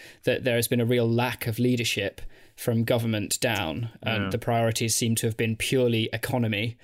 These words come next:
Speaker 1: Um, uh, so, so education and the arts are really floundering now. Um, but the college took it, you know, took the situation into its own hands,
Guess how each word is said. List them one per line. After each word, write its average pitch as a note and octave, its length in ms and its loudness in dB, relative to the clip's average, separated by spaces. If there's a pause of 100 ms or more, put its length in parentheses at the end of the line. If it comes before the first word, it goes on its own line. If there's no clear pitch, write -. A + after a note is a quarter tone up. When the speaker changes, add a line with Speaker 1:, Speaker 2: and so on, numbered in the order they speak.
(360)
Speaker 1:
Um, A2 300 0 (260)
uh, G2 340 -4 (200)
so, A2 320 0
so - 180 -2
education A2 800 0
and A2+ 100 -2
the A2+ 160 -2
arts - 600 -2
are A2+ 120 0
really G#2+ 460 -2 (420)
floundering A#2 680 -2
now. G2 260 -6 (480)
Um, A2 340 0 (280)
but - 360 -4 (640)
the A#2+ 80 -4
college A2+ 360 -2
took A#2 200 -2
it, - 160 -6 (240)
you G#2+ 80 -6
know, G#2+ 100 -6 (480)
took G#2+ 160 -4
the A2 180 -2
situation A2+ 420 -2
into A2 100 -4
its - 100 -4
own A#2 120 -2
hands, G#2+ 420 -2